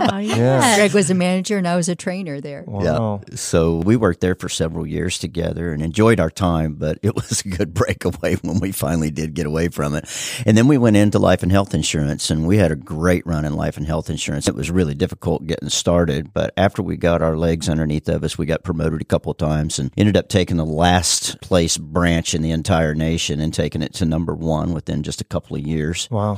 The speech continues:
Speaker 4: So, yeah, it was a good, successful run. Then God called us away from that. And I, I think initially we struggled 'cause we didn't know exactly to what, but I would say that we've owned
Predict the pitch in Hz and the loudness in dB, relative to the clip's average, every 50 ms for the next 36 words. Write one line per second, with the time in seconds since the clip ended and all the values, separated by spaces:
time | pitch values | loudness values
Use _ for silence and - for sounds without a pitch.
0 | 90 - - - - - 139 131 131 127 143 160 139 95 87 90 95 98 95 110 | -6 -8 -6 -2 2 4 4 4 4 4 4 4 6 6 4 4 4 2 0 -2
1 | - 98 95 - 120 120 101 - - 107 - - - 98 90 - - - 85 82 | -4 -4 -2 0 0 0 0 -2 -4 -4 -4 0 0 0 0 0 -2 -6 -6 -4
2 | 85 85 80 78 76 80 78 85 - 85 98 104 104 101 92 95 - 113 110 104 | -2 0 0 0 0 -2 -6 -6 -6 -4 0 2 2 2 2 0 -2 0 0 0
3 | 117 101 98 90 - - - - - _ _ - - 85 82 87 92 110 131 - | 0 -2 -2 -2 -2 -4 -4 -6 -10 _ _ -4 -4 -2 2 4 4 4 4 2
4 | - - 82 76 71 73 73 71 80 90 - _ _ - - 90 92 90 90 90 | 0 -4 -2 -2 -2 -2 -2 -2 -4 -4 -6 _ _ -2 2 4 4 4 4 4
5 | 87 85 - - - 98 95 - - - - 165 180 - 113 - 85 90 98 101 | 4 2 0 -2 -4 -4 -4 -4 -6 -4 -4 -4 0 2 2 4 4 6 6 4
6 | 107 - - 101 92 87 82 87 87 - - 95 90 85 85 76 - 90 78 82 | 4 2 0 0 0 0 0 0 -2 0 0 0 0 0 -2 0 0 -2 0 0
7 | 80 80 90 85 - 80 85 87 85 78 78 69 78 87 80 82 80 - 80 76 | -2 0 0 -2 0 0 0 0 0 0 -2 -2 -2 0 0 0 -2 -2 -4 -4
8 | 76 73 - _ _ _ _ - - 92 82 78 73 76 - - _ _ 80 78 | -4 -6 -8 _ _ _ _ -4 -2 0 0 0 -2 -4 -6 -8 _ _ -8 -2
9 | 80 80 78 73 71 - - - _ - - - - - - - - 147 147 - | 0 0 0 0 -2 -6 -10 -6 _ -2 -2 -2 -2 -6 -8 -2 -2 -2 -2 0
10 | - - 101 98 95 82 87 87 - - 98 98 107 110 - - 92 95 92 95 | 2 4 4 4 4 2 2 -2 -2 -2 0 0 0 2 2 2 2 4 4 4
11 | 92 92 90 - | 2 2 0 -4